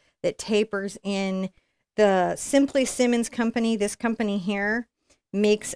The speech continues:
an economical hog brush. Uh, it's, you know, this is a very high quality brush.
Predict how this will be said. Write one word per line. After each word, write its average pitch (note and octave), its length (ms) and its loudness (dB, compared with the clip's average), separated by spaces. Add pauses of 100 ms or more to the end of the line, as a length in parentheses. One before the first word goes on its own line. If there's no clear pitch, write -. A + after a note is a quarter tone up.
an G3 220 -2
economical G3+ 880 0
hog C4 400 2
brush. B3+ 480 4 (120)
Uh, F#3 380 2
it's, A3+ 220 -6
you F4 140 -8
know, G3+ 360 -2
this B3+ 160 -2
is A3+ 140 -6
a G#3+ 60 -2
very G3 240 -2
high F#3 120 -2
quality F3+ 360 -2
brush. F3+ 360 0